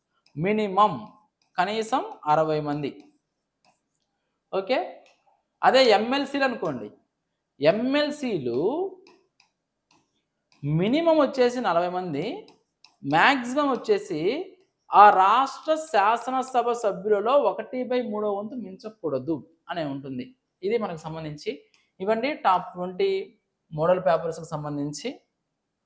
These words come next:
ఎవరైతే హైకోర్టు మరియు జిల్లా కోర్టులకు సంబంధించిన ఎగ్జామ్స్ రాయబోతున్నారో, మీ అందరికీ కూడా all the very best. ఇప్పటివరకు మనం చెప్పుకున్నటువంటి ఎంసీక్యూస్ మీ ప్రిపరేషన్కి ఎంతగానో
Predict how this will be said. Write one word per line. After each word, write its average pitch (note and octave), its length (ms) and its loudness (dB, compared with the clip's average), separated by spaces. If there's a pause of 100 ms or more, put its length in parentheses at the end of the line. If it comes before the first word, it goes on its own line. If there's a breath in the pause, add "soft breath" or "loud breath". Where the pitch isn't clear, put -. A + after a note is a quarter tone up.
(240)
ఎవరైతే F3 380 4
హైకోర్టు F3+ 580 0
మరియు E3 220 -4
జిల్లా D#3+ 320 0
కోర్టులకు E3 360 -4
సంబంధించిన D3+ 380 -10
ఎగ్జామ్స్ D3+ 360 -10
రాయబోతున్నారో, C#3 720 -6 (500)
మీ C3+ 80 -6
అందరికీ D#3 340 -8
కూడా C#3+ 520 -4 (380)
all D3 140 0
the C#3+ 140 -4
very C#3+ 200 -2
best. G#3 240 -4 (460)
ఇప్పటివరకు F3 320 -2
మనం D#3+ 140 -6
చెప్పుకున్నటువంటి D#3 1120 -8 (160)
ఎంసీక్యూస్ A3 560 -10
మీ E3 60 -10
ప్రిపరేషన్కి D#3 420 -10
ఎంతగానో C3+ 580 -8